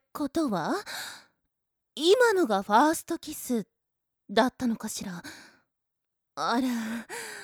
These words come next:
あらあらあら。お酒で酔いつぶれてまるで状況が理解できてない状態で、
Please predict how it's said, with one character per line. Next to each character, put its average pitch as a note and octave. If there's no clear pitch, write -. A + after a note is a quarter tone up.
あ G#3+
ら C4+
あ E4
ら E4+
あ D#4+
ら。 E4+
お C4
酒 F#4
で F4+
酔 D4+
い E4+
つ E4
ぶ F4
れ F#4+
て D4+
ま F#3
る G#3+
で C#4
状 A#3
況 F4
が D#4+
理 C4+
解 D#4+
で C4+
き -
て D#4+
な A#3+
い D#4
状 A3
態 D#4
で、 D4